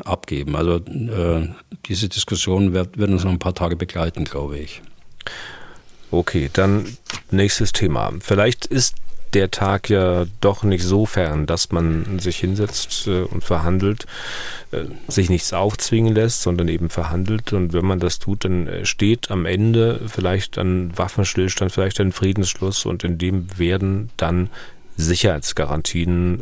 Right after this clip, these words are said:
Speaker 2: vielleicht eine große Rolle spielen. Dazu hat uns Robert Müller geschrieben. Der hat wahnsinnig viele Fragen, weil er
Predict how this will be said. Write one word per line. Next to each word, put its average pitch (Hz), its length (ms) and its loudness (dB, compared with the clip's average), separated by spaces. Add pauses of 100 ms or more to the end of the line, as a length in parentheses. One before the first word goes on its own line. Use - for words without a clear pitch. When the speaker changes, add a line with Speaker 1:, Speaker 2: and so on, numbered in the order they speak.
Speaker 2:
vielleicht 82 420 -2
eine 87 80 0
große 85 300 -2
Rolle 78 280 -2
spielen. 71 420 -4
Dazu 78 280 0
hat 90 120 0
uns 87 160 2
Robert 82 260 0
Müller 123 240 4
geschrieben. 151 600 0 (340)
Der 95 100 0
hat - 120 -4
wahnsinnig 90 380 0
viele 123 200 0
Fragen, 117 540 2
weil 90 160 4
er 90 180 2